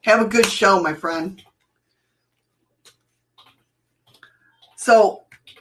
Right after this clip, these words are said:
you're trusting what the universe brings you and everything. Be inspired. You're, until you t-, trust yourself, or not trust yourself, but nurture yourself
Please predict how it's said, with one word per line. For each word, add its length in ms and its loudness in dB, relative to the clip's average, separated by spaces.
you're 200 -2
trusting 600 -2
what 160 -2
the 80 -6
universe 500 -4
brings 420 -6
you 180 -2
and 100 0
everything. 840 -6
Be 300 -4
inspired. 800 0
You're, 240 -2
until 420 -2
you 340 -4
t-, 140 -6
trust 420 -2
yourself, 520 0
or 260 -6
not 260 -4
trust 300 -8
yourself, 360 -6
but 140 -6
nurture 420 -4
yourself 600 0